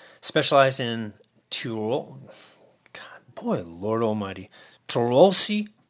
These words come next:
outfits? Trolleys outfits? While the assistant was away and got trapped inside among the clothes,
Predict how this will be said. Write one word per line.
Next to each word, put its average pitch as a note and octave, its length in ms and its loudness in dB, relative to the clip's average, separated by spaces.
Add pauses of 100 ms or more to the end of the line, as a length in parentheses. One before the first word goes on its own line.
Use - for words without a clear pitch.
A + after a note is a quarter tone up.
(100)
outfits? - 520 -6 (1000)
Trolleys D3 800 -2 (200)
outfits? F#3+ 520 -6 (1700)
While C3 180 2
the A#2+ 80 2
assistant A2+ 460 0
was G#2+ 120 -2
away G#2+ 400 0
and G#2 80 -4
got F#2+ 180 -2
trapped G#2+ 280 -4
inside G#2 380 -4
among F#2 240 -6
the F2+ 80 -8
clothes, G2+ 480 -4